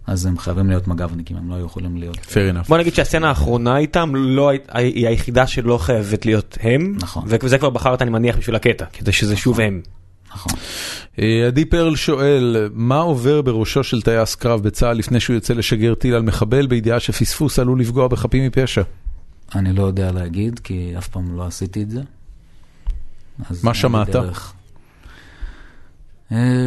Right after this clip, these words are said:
Speaker 1: אני חושב שרוב הטייסים, במיוחד הטייסים הצעירים, לא חושבים על זה, וזה מאוד דומה לפרק הראשון. דרך אגב, מי שרוצה לקרוא את הפרק הראשון, בדיוק במצב הסיטואציה הזאת מתוארת בו, וזה נמצא בעברית.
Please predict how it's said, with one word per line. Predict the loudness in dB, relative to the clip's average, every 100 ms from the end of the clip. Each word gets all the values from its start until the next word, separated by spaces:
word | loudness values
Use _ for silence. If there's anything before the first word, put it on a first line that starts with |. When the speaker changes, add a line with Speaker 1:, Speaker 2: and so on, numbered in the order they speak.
| 2 2 0 -6 -4
Speaker 1:
אני | 0 0
חושב | 0 -2 -2
שרוב | -2 0 2 4 4 2 2 2 0
הטייסים, | -2 -2 -2 0 0
במיוחד | 0 -2 -4
הטייסים | -6 -6 -4 0 0
הצעירים, | 0 0 -2 -4 -8 -8 -8 -6 -4 -6 -8 -10
לא |
חושבים | -8 -8 -6 -6
על | -8
זה, | -12 -14 -14
וזה | -10 -6
מאוד | -2 0
דומה | 2 2 2
לפרק | 0 -2 -4 -8 -8 -10 -12 -8 -6 -6 -6
הראשון. | -6 -6 -6
דרך | -4
אגב, | -2 0
מי | 0
שרוצה | -2 -4 -6
לקרוא | -4
את | -4
הפרק | 0 0 2
הראשון, | -2 -2 2 2 2 0
בדיוק | 0 -2 -4
במצב | -4 -2 0 0 0
הסיטואציה | -2 0 0 0
הזאת | -2
מתוארת | -2 0 2 2 0
בו, | 0 2 2 -2
וזה | -4 -4 -2 -2
נמצא | -2 -4 -2
בעברית. | -2 -2 -2 -2 -4 -4 0 2 2 -2